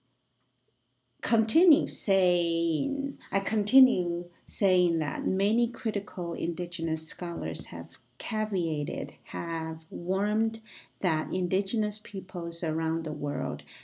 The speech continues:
have their own stories to tell, and these stories do not only question the assumed nature of those ideas s-,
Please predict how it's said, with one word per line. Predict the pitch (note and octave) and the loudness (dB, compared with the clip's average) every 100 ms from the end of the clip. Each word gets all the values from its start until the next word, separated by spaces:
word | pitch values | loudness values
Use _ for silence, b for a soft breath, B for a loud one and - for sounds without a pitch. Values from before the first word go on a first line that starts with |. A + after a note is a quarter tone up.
| - | -8
have | F3 E3+ | -6 -4
their | E3+ E3 - | -4 -4 -2
own | F3 F3 | -2 -2
stories | - - E3 D#3 - - - | -4 -6 -6 -4 -6 -10 -10
to | - | -10
tell, | - G3 G#3 A3+ A3+ B B B B | -6 -4 -2 -2 -6 B B B B
and | G3+ F#3 | -2 2
these | F#3+ F#3+ | 2 0
stories | - F#3 F3+ E3 D#3+ - - | -2 0 2 0 -2 -6 -8
do | - E3 D#3+ D#3 D3+ D3+ - - _ _ _ _ _ _ _ - B B G3+ | -2 2 2 2 -2 -4 -6 -12 _ _ _ _ _ _ _ -20 B B -2
not | G3 A3 | 2 2
only | A3 G#3 G3+ | 2 2 -2
question | F#3+ - E3 - - D#3 D#3+ | -4 -6 -6 -6 -4 -2 0
the | D#3+ | -2
assumed | D#3 - - F#3+ F#3 F3+ F3 | -4 -6 -2 0 2 2 2
nature | E3 F3 - - - | 2 0 -4 -6 -4
of | D#3+ D#3+ | -4 -2
those | E3 F3 - | -2 -2 -4
ideas | D#3+ D#3 E3 F3+ D3+ - - - - b b b b b b _ | -6 -4 -2 -2 -2 -4 -10 -14 -16 b b b b b b _
s-, | - | -20